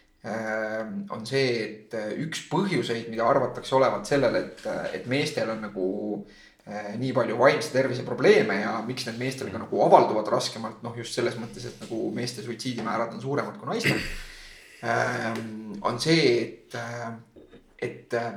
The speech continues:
välja arvatud, äh, kaklemine, siis nagu meestel juba suhteliselt noorest east ei ole nagu justkui, äh, lubatud või sotsiaalselt aktsepteeritav, äh, füüsiline kontakt, äh,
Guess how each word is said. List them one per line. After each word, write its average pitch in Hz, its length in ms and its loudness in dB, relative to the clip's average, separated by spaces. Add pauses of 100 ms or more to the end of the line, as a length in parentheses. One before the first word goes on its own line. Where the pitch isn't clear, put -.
välja 147 480 8
arvatud, 127 1000 2
äh, 113 760 -6
kaklemine, 117 520 0 (720)
siis 117 260 -4
nagu 117 500 0
meestel 156 500 0
juba 110 160 -4
suhteliselt 123 680 -4
noorest 143 440 0
east 143 420 4 (300)
ei 120 220 -4
ole 131 240 6
nagu 110 260 -4
justkui, 113 680 -2
äh, 104 840 -8
lubatud 127 580 0
või 107 120 -8
sotsiaalselt 131 640 2
aktsepteeritav, 113 880 0
äh, 107 420 -4
füüsiline 117 560 0
kontakt, - 640 -2
äh, 110 460 -2